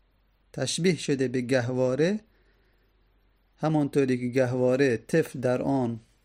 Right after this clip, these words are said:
راحته، با وجودی که تکون می‌خوره گهواره،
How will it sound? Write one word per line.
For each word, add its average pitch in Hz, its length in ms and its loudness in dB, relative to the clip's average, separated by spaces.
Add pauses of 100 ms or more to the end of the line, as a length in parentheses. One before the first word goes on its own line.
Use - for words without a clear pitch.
(3250)
راحته، 170 760 0
با 151 160 4
وجودی 147 320 0
که 151 120 -4
تکون 147 380 -2
می‌خوره 143 380 0
گهواره، 135 720 0